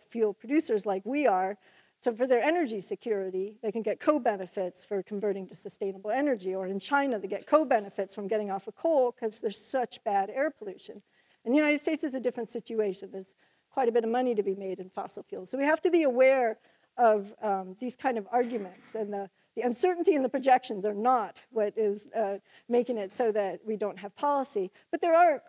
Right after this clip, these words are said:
there's quite a bit of uncertainty about climate change. And, um, the, you know, we're just talking here about temperatures, for example.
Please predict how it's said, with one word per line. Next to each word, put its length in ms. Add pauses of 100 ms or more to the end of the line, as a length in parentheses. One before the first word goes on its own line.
there's 180
quite 200
a 40
bit 120
of 80
uncertainty 640
about 260
climate 320
change. 500
And, 220
um, 400
the, 300
you 80
know, 80
we're 160
just 200
talking 320
here 120
about 300
temperatures, 540
for 100
example. 500